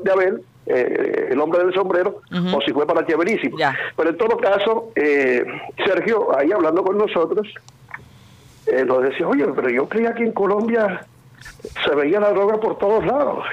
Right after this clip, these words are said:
Speaker 1: y he caminado y no veo nada." <laughs> Me dijo así. Yo le dije, "Bueno, es que esa es la, es la mala, la mala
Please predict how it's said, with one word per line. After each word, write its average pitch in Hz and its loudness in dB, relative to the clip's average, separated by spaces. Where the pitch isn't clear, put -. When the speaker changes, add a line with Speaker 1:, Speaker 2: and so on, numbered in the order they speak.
Speaker 1:
y 359 2
he - -4
caminado 226 0
y - -6
no 175 0
veo 403 2
nada." 269 0
<laughs> - -4
Me 175 2
dijo 190 0
así. 226 0
Yo 139 0
le 143 2
dije, 147 0
"Bueno, 165 2
es 185 -10
que 156 -2
esa - -4
es 143 -2
la, 165 2
es 143 2
la 139 0
mala, 147 0
la 127 2
mala 139 2